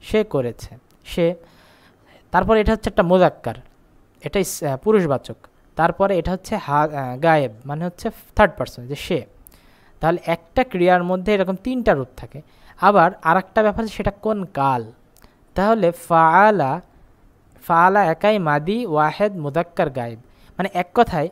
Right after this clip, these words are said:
কোনো মাস্তার দিয়ে আমরা যখন সেটা কোনো একটা বাবে ফেলে প্রথম যেই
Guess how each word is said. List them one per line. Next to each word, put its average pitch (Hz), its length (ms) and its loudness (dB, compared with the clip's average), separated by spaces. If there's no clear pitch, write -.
কোনো 208 180 0
মাস্তার 185 600 -2
দিয়ে 202 300 -2
আমরা 165 500 2
যখন 185 220 -4
সেটা 190 200 -2
কোনো 190 140 -4
একটা 185 140 0
বাবে 147 360 -2
ফেলে 156 340 -4
প্রথম 269 500 2
যেই 247 440 -4